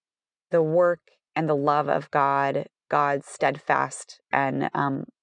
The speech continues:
you know, ages old love, his creation. Um, and sharing that with people who I love is just one of the most sort of peaceful things that I can imagine. So those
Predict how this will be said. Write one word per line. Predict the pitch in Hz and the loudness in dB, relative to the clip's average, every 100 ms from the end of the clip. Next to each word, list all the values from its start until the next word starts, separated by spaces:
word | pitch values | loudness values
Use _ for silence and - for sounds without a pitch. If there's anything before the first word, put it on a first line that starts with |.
| _ _ _ _ _ _ | _ _ _ _ _ _
you | 151 | -4
know, | 135 147 151 _ _ _ _ - | -2 -4 -8 _ _ _ _ -2
ages | 151 151 139 143 - | 0 0 -2 -2 2
old | 147 143 147 - | 2 2 0 -4
love, | 156 156 147 139 139 - - _ _ | -2 0 2 0 -2 -8 -20 _ _
his | 151 180 156 | -8 -4 -4
creation. | - - 143 139 - 143 143 151 - _ _ _ _ _ | -4 -2 0 0 -4 -4 -4 -6 -8 _ _ _ _ _
Um, | 143 147 143 151 151 - _ - | -4 -2 -2 -2 -4 -6 _ -2
and | 175 | -2
sharing | - - 180 160 160 | -2 -2 0 2 2
that | 147 - | 2 2
with | 156 | 0
people | - 156 156 | -2 -4 -2
who | 147 160 | 0 0
I | 143 | 0
love | 143 147 143 147 - - | 0 0 2 0 -6 -6
is | 156 143 | -4 -4
just | - 147 143 - _ _ _ _ _ _ | -2 -2 -2 -8 _ _ _ _ _ _
one | 226 | 0
of | 247 185 | 0 0
the | |
most | 170 147 151 - | 2 0 -2 -2
sort | 160 | 0
of | 143 147 - _ _ _ _ _ _ _ _ _ _ | 0 -2 -10 _ _ _ _ _ _ _ _ _ _
peaceful | - 185 170 - - 156 147 | -4 -2 -2 -4 -2 0 0
things | - 147 135 139 | 0 -2 -2 -2
that | 160 | 0
I | 143 | 0
can | - 143 | -2 -4
imagine. | 143 147 151 - - 165 | -2 0 -2 -6 -10 -8
So | 160 156 156 | -2 -2 0
those | 165 156 151 - | 0 0 -2 -10